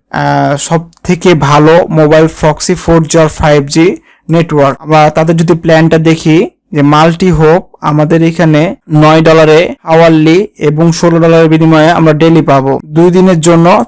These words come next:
তিরিশ ডলার এবং এক মাসের জন্য আমরা, আহ, দুইশো পঁচিশ ডলার আমাদের খরচ করতে হবে। এছাড়া সিঙ্গেল হোপের জন্য আমাদের আওয়ারলি পাঁচ ডলার, ডেইলি আট ডলার, দুই দিনের জন্য আমাদের পনেরো ডলার এবং মাসে একশো আশি ডলার।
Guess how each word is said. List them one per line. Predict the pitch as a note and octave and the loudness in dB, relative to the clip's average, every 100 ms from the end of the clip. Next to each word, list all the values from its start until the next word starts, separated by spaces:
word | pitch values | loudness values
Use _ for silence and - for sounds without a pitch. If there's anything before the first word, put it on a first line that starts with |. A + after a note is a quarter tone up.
| - | -4
তিরিশ | F3 F3+ D#3 | -2 0 0
ডলার | D#3 D#3 G3 | 2 2 0
এবং | - D3+ D#3+ F3 | 0 0 2 0
এক | E3 E3 | -2 -2
মাসের | F3+ E3+ E3+ D3+ | -4 -2 -4 0
জন্য | E3 D#3+ | 0 2
আমরা, | D#3+ D#3 D#3 | 2 2 0
আহ, | G3 A3 - D#3 D3 C#3+ | 0 -4 -6 -2 2 2
দুইশো | D#3 D#3+ F3 | 0 -2 -2
পঁচিশ | E3+ E3 E3+ D3+ | -4 -2 -2 0
ডলার | D3+ C#3+ C#3 - - | 0 2 0 -4 -8
আমাদের | D3 D3 | -4 -2
খরচ | D3+ D#3+ D#3 - | -2 -2 -2 -4
করতে | D3 - C#3+ | -8 -8 -6
হবে। | C3+ B2+ B2 - _ _ - - _ _ | -4 -4 -6 -10 _ _ -20 -20 _ _
এছাড়া | D3 C#3+ E3+ E3 F3 | -4 -2 0 0 0
সিঙ্গেল | - F3 F3 E3+ | 0 0 2 2
হোপের | E3+ E3 D#3+ D3 | 0 0 -2 0
জন্য | D#3+ D#3 F3 | 0 2 2
আমাদের | E3+ D3+ D3 | 2 0 -2
আওয়ারলি | D#3 D3+ D3+ D3 | -2 0 2 0
পাঁচ | D3 D3+ D3 C#3+ | -2 -2 -2 -2
ডলার, | D3+ D3 D3 D#3 E3 C#3+ | -2 0 2 0 -2 -2
ডেইলি | D3 C#3+ D3 | 0 0 2
আট | C#3+ | 0
ডলার, | D3 D#3 D3 D3 D3+ - _ _ | -2 -4 0 2 0 -4 _ _
দুই | D3 D3 | -4 0
দিনের | D3+ D3+ C#3+ | 2 2 0
জন্য | D#3 D3 D3 | 0 0 2
আমাদের | D3 C#3+ C#3+ C#3+ C#3 | 0 0 2 0 -2
পনেরো | D#3 D#3 D3 | -2 -2 0
ডলার | D3 D#3+ F3+ - | 2 2 0 -4
এবং | D3 D3+ D#3 D3 | -2 0 0 0
মাসে | D3+ D3+ - F3 B3 - | -2 -2 -2 -2 -2 -8
একশো | - - | -8 -2
আশি | D#3 D3+ D3 | 0 0 -2
ডলার। | C#3 C3 | -2 -2